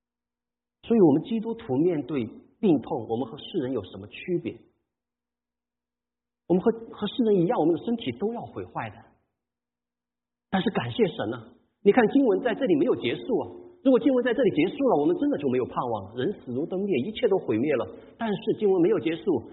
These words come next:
经文这里是个转折，是不是？这里说外体虽然毁坏，内心却一天新似一天。这里是个转折，这个转折。我们所有人的外体都要毁坏，但是虽然毁坏，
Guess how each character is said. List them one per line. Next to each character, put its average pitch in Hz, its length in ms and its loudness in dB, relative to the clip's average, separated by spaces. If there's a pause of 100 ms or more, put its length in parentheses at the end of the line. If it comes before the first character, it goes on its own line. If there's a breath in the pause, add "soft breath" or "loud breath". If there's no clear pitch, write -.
(140 loud breath)
经 101 120 2
文 92 120 2
这 110 80 4
里 165 80 4
是 - 80 -10
个 196 100 -2
转 107 300 -4
折， 117 180 -6
是 202 140 0
不 156 60 -2
是？ 185 60 -4 (1300)
这 220 80 8
里 190 140 10
说 185 200 2
外 226 180 2
体 - 100 -10 (300)
虽 285 240 0
然 147 220 4
毁 147 180 -2
坏， 131 200 2 (1160)
内 226 120 2 (220)
心 147 180 -2
却 - 280 -6 (160)
一 180 120 0
天 135 400 -8
新 147 240 -4 (100)
似 120 100 -8
一 110 120 -6
天。 104 240 -14 (680)
这 294 80 8
里 233 60 8
是 240 80 0
个 220 100 4
转 101 160 0 (100)
折， 95 260 -16 (320)
这 220 100 -2
个 214 40 8
转 110 240 4
折。 - 80 -20 (640)
我 165 80 4
们 214 100 6
所 220 180 0
有 262 60 6
人 226 80 4
的 220 80 4
外 214 160 -2
体 156 180 -4 (120)
都 214 160 2
要 226 100 -2
毁 131 240 -6
坏， 131 260 -6 (240 soft breath)
但 202 120 -4
是 160 160 -8 (120)
虽 220 360 -4
然 156 200 -6
毁 110 160 -8
坏， 117 240 -14